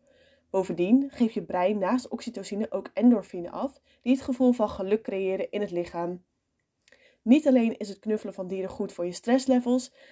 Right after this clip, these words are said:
het blijkt zelfs de bloeddruk te verlagen, pijn te verminderen en je immuunsysteem te boosten. Reden genoeg dus om een huisdier aan te schaffen, zou ik zeggen. Oké, dus het aaien van dieren in het algemeen zorgt voor het verlagen van stress.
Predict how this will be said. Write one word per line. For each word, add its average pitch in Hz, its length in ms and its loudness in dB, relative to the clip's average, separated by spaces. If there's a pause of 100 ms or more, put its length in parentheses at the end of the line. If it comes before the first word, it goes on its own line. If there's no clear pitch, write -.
(120)
het 185 100 -8
blijkt 190 240 0
zelfs 220 260 2
de 190 100 -6
bloeddruk 214 400 0
te 220 100 -8
verlagen, 196 580 0 (140)
pijn 269 240 4
te 262 80 0
verminderen 214 480 -2 (100)
en 240 220 6
je 233 80 2
immuunsysteem 190 680 -8
te 175 100 -20
boosten. - 460 -14 (520)
Reden 262 420 6
genoeg 240 300 4
dus 214 320 -4
om 240 160 6
een 214 80 4
huisdier 175 400 -6
aan 175 180 -6
te - 80 -18
schaffen, 170 300 -14
zou 170 180 -10
ik - 80 -16
zeggen. 175 420 -14 (1040)
Oké, 185 420 -4 (300)
dus 214 140 0
het 214 160 -8
aaien 269 340 2
van 247 160 4
dieren 233 260 2
in 214 100 -2
het 196 120 -10
algemeen 190 760 -4
zorgt 208 460 -2
voor 226 120 -12
het - 100 -16
verlagen 196 440 -4
van 185 140 -18
stress. - 540 -8